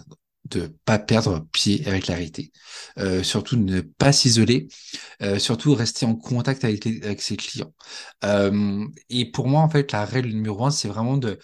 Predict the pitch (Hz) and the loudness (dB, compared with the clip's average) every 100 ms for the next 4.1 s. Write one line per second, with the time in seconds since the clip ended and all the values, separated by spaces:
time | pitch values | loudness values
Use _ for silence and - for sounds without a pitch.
0 | - - 135 120 160 160 131 - - 131 | -18 -16 -4 2 2 2 -2 -4 -2 0
1 | 131 110 117 117 110 - - 127 - 117 | 0 -2 -2 -2 -6 -10 -6 -6 -4 -4
2 | 113 120 131 - 117 - 123 117 101 - | -4 -2 -4 -4 -4 -2 0 0 -2 -4
3 | 117 131 113 - - - _ 113 120 117 | 0 2 0 -6 -18 -20 _ -2 0 -2
4 | - | -6